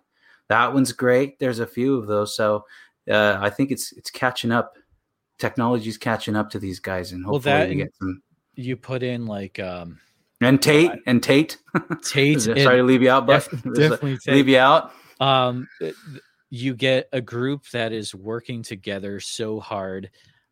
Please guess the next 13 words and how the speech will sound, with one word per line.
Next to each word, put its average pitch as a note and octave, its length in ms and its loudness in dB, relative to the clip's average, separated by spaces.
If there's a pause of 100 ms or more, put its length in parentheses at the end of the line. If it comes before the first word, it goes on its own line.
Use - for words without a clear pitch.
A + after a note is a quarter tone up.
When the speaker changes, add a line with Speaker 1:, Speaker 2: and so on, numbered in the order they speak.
Speaker 2:
uh, F#2+ 400 -6
like F#2+ 260 -12
the G2 140 -12
Olympic A#2 380 -10
Project, F2+ 720 -14
and F#2+ 180 -14
you F#2 120 -14
have F2 440 -12
Speaker 1:
Yeah. G2 180 -12
Speaker 2:
the E2+ 60 -14
Ness. G#2 440 -8
I C3+ 180 -4
think G2+ 380 -12